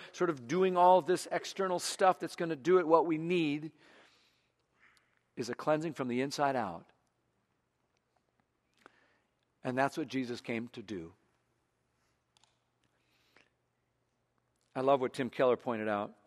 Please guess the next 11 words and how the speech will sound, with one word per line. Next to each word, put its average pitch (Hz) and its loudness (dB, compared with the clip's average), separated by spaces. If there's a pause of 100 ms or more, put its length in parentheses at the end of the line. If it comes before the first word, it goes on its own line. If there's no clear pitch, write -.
(520)
Remember 135 -4
that 139 2
verse? 120 -4 (1600)
"In 143 0
saying 170 2
this, 117 4
Jesus 139 0
declared 127 6 (640)
all 139 6 (460)
foods 117 -2
clean." 123 -6